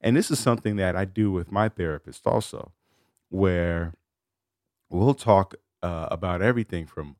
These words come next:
a book that I'm reading to, uh, a text that I receive, to a food that I ate or a restaurant I went to.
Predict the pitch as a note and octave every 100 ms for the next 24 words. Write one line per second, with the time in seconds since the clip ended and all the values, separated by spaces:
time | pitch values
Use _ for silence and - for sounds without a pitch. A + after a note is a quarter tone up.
0 | _ _ _ - D#2 F#2+ A#2 - A2 G2
1 | F#2+ F#2 F#2 F2 F2+ F2 F2 _ _ _
2 | _ - - F#2 E2+ E2 D#2 D2+ C#2+ C#2+
3 | - D2+ C#2 - D#2+ - - G2+ - -
4 | F#2 F2+ F2+ F2 - F#2+ F2 F2 E2+ E2+
5 | _ _ _ _ - F2+ E2 - - -
6 | - G#2 G#2+ G2+ F2+ F2 E2+ - F2+ F2
7 | E2+ D#2 C#2 C#2+ F2+ - F#2 F2 E2+ F2
8 | D#2+ E2+